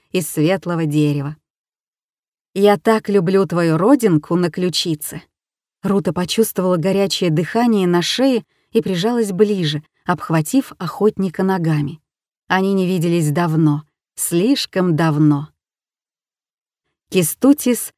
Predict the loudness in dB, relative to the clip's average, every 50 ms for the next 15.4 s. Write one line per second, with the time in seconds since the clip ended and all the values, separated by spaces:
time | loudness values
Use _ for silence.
0 | _ _ _ -4 -2 0 2 2 4 4 4 4 4 2 2 0 -2 -4 0 2
1 | 2 2 2 0 -2 -2 -2 0 0 0 0 2 0 0 0 0 0 2 2 2
2 | 2 2 2 0 0 -2 -2 -4 -2 -2 2 4 4 6 6 4 4 0 -2 -4
3 | -4 -4 0 0 2 2 0 -2 -8 _ _ _ _ _ 0 0 2 2 4 4
4 | 2 2 2 0 -2 -2 0 0 2 2 2 2 2 2 2 2 0 -4 -8 -10
5 | -12 -14 -16 _ _ _ _ _ _ _ _ _ _ _ _ _ _ -2 -2 -2
6 | -2 -2 -2 0 2 4 4 4 4 2 2 0 -2 -2 -4 -2 0 2 4 4
7 | 4 2 2 0 -2 -2 0 0 0 2 2 2 2 2 2 0 -2 _ _ _
8 | _ _ _ _ _ _ -4 -4 -4 0 2 2 4 4 2 0 0 -2 0 0
9 | 2 2 2 4 4 4 4 4 4 4 2 2 -2 -6 _ _ _ _ _ _
10 | -2 4 4 4 6 4 4 2 2 2 2 2 2 2 2 0 -2 -2 -4 -4
11 | -4 -4 -6 _ _ _ _ _ _ _ _ _ _ _ _ -2 2 4 4 4
12 | 4 4 0 0 0 -2 -2 0 2 2 4 4 4 2 2 2 2 2 4 4
13 | 2 2 2 0 -2 -2 0 2 2 4 4 2 0 -2 -4 -2 0 2 2 2
14 | 0 0 -2 -2 -2 0 2 4 4 4 4 4 2 2 2 2 0 0 -2 -6
15 | -8 -4 0 2 2 2 0